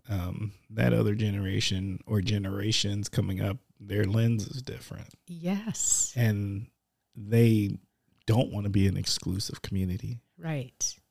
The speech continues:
Speaker 1: They wanna be an inclusive community.
Speaker 2: I, uh, I always remember, um, one of my mentors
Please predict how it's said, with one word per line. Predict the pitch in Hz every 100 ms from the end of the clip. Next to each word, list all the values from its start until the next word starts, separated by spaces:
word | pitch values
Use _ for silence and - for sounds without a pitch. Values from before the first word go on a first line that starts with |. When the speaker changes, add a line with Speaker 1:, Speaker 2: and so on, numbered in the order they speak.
| _
Speaker 1:
They | 117
wanna | 104 104
be | 101
an | 95
inclusive | 92 87 104 - - -
community. | - - - _ _ _ _ _ _ _
Speaker 2:
I, | 175 170 -
uh, | 175 170 - 185
I | 175
always | 170 185 214 -
remember, | 190 160 156 156 151 156 - _ _ _
um, | 170 156 156 - 151 - _ _ _ _ _ - - _ _ _
one | 165 165
of |
my | 165 156
mentors | 147 151 - 160 147 147 -